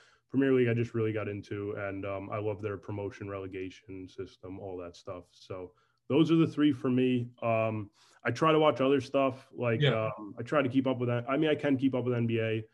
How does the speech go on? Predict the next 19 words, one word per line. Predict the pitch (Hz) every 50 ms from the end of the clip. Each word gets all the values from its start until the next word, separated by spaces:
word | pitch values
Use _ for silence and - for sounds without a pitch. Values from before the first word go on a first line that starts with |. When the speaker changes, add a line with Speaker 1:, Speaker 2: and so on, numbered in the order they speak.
| _ _ _ _ _ _ _ -
Speaker 1:
try | - 127 123
to | 120 120
get | 117 117 123 120
with | 120 117
M | 117 117
L | 110 107
B, | 104 110 107 110
but | 104 113 113
then | 117 113
it | 110
gets | 113 110 - -
to | 113
a | 110
point | - - 104 104 104
where | 104 104
it's | 98 -
just | - - - - - - - -
so | - 117 98
much, | 92 90 90 90 87 - - -